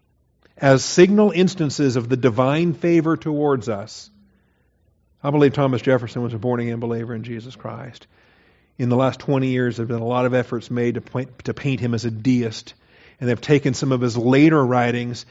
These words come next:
and ignored some of his earlier writings to paint him as a deist. I think the, the totality, especially the early writings, point to his salvation.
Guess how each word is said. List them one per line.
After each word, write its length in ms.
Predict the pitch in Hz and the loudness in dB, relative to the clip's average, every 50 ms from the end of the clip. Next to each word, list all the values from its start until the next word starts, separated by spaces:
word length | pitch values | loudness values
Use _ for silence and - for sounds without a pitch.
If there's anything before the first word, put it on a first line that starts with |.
| - - - - _ | -20 -20 -20 -16 _
and 140 | - 131 127 | -2 0 0
ignored 340 | 123 117 120 127 135 135 127 | 2 2 2 0 0 0 -2
some 140 | - 143 127 | -2 -4 -4
of 100 | 117 113 | -2 -4
his 140 | 113 110 127 | -4 -4 -2
earlier 360 | 127 139 139 139 127 120 120 | 0 0 0 0 0 0 -2
writings 440 | 120 120 120 117 117 120 120 107 - | -2 -4 -4 -4 -4 -6 -8 -8 -8
to 80 | - | -8
paint 280 | - - - 131 127 107 | -8 -6 -8 -8 -6 -6
him 120 | 120 117 | -6 -6
as 100 | 117 104 | -6 -4
a 80 | 117 113 | -6 -6
deist. 460 | 113 110 123 123 120 113 110 110 - | -6 -4 -4 -4 -4 -4 -6 -6 -8
I 80 | 117 120 | -8 -8
think 240 | - 131 113 - | -8 -10 -12 -10
the, 120 | - 123 131 | -10 -10 -10
the 200 | 151 135 117 110 | -10 -10 -12 -12
totality, 720 | - - - 117 110 - - 135 131 139 131 127 117 117 117 | -12 -10 -10 -10 -10 -6 -6 -4 -2 -2 -2 -2 -4 -4 -6
especially 400 | 107 - 131 127 - - 131 120 | -8 -8 -8 -8 -6 -6 -6 -6
the 100 | 117 117 | -6 -8
early 300 | 120 127 131 127 127 120 | -6 -4 -2 -2 -2 -2
writings, 540 | 120 113 110 110 110 110 110 113 113 - _ _ _ _ _ _ _ _ _ _ _ _ _ _ _ _ _ _ _ | -2 -2 -4 -4 -6 -8 -10 -12 -16 -20 _ _ _ _ _ _ _ _ _ _ _ _ _ _ _ _ _ _ _
point 300 | - 139 127 117 117 117 | -4 -2 -2 -2 -2 -4
to 80 | - | -6
his 220 | 101 101 110 104 - | -6 -4 -4 -6 -4
salvation. 720 | - 113 110 107 104 117 110 110 104 - - 107 107 107 | -6 -6 -6 -6 -6 -6 -8 -8 -8 -12 -14 -16 -16 -16